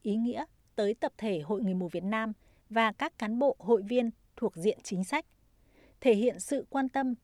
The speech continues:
sẻ chia, lòng biết ơn đối với những người có công với cách mạng, đồng thời là những nguồn động viên thiết thực đối với các hoạt động của hội.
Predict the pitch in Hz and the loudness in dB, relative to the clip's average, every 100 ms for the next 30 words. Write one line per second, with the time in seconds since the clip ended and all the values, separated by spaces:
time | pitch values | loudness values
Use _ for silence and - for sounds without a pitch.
0 | _ - - 226 139 - 247 233 - _ | _ -20 -6 -4 -4 -2 0 0 -4 _
1 | _ 214 233 202 233 - 262 269 240 - | _ -2 0 0 -4 -4 0 0 -2 -6
2 | _ 233 208 214 208 214 220 240 294 262 | _ 0 4 4 2 0 2 0 0 0
3 | 202 165 185 185 247 226 185 190 294 302 | 0 -2 -4 -4 -2 -2 -4 -4 -4 -2
4 | 240 220 - _ _ _ _ _ - 233 | -2 -2 -8 _ _ _ _ _ 0 2
5 | 220 226 214 196 202 196 208 285 262 202 | 2 0 0 0 0 0 -2 -2 -2 -2
6 | 180 208 196 254 247 226 339 - 220 - | -2 -4 -4 0 0 -2 -6 -2 -4 -4
7 | _ _ - 190 190 196 208 302 - 240 | _ _ -4 0 0 -2 -4 -6 -6 -8
8 | 185 175 - 180 180 196 | -6 -6 -4 -2 0 -2